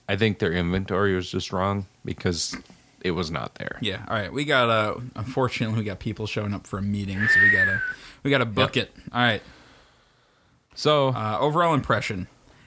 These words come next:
Speaker 2: A decidedly hoppy and bitter, moderately strong American Pale Ale showcasing modern American and New World hop varieties and rye malt.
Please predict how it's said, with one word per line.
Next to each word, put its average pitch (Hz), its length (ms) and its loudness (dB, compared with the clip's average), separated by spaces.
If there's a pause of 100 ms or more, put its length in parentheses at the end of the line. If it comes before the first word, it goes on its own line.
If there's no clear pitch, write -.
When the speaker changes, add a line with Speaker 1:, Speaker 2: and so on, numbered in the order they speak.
Speaker 2:
A 120 80 2
decidedly 156 520 2
hoppy 131 520 2
and 107 240 -2
bitter, 113 300 2
moderately 113 460 0
strong 101 420 2
American 113 400 2
Pale 107 260 2
Ale 104 180 0
showcasing 117 600 0
modern 131 380 4
American 117 400 2
and 107 100 2
New 139 140 4
World 120 240 0
hop 139 180 0
varieties 113 460 2
and 101 160 -6
rye 120 180 4
malt. 98 220 -2